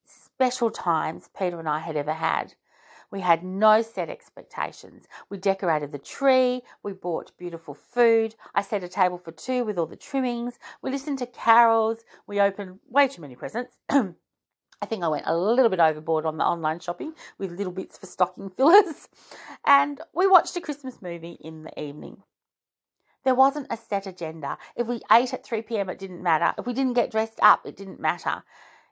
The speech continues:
If I was really unwell or struggling with pain, it didn't matter.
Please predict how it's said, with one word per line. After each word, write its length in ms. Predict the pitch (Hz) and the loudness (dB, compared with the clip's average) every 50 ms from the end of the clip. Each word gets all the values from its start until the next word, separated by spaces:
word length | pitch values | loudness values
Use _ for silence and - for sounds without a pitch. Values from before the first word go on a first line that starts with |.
| _ | _
If 120 | - 240 240 | -2 6 8
I 100 | 240 254 | 8 8
was 180 | 254 262 233 | 6 4 -2
really 220 | 226 247 269 262 254 | -2 -2 0 2 2
unwell 400 | 233 226 214 208 220 240 226 190 | 2 2 2 4 2 4 4 2
or 80 | 185 | 0
struggling 400 | 180 - - 226 226 220 214 208 | -2 -2 0 0 0 0 0 -6
with 140 | 202 208 - | -8 -8 -8
pain, 400 | - 220 240 226 208 175 165 - - | -6 -4 -2 -2 -2 -2 -6 -8 -10
it 140 | 226 220 | -12 -8
didn't 240 | 226 254 247 240 208 | -6 -6 -6 -4 0
matter. 340 | 214 220 226 202 170 - | 2 4 4 4 2 -2